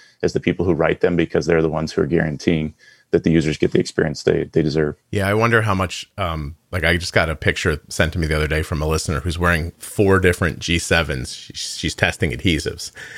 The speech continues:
Speaker 2: and,
Speaker 1: Yeah.
Speaker 2: you know, she's got them all over her. And I don't, I know that that,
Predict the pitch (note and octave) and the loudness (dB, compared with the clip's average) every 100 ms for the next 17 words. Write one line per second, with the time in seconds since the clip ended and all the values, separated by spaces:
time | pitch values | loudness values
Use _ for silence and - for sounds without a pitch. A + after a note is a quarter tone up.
0 | - - F#2+ D#2+ E2 G2+ D#2 G2+ F#2 F2 | -16 -6 0 2 4 2 0 -6 -2 -2
1 | F#2 E2 E2+ D#2+ C#2+ D#2+ E2+ F2 G2+ A#2+ | 0 0 0 -2 -4 -4 -2 0 0 -2
2 | - A#2 B2 A#2+ G#2+ G2+ | 0 2 2 2 0 0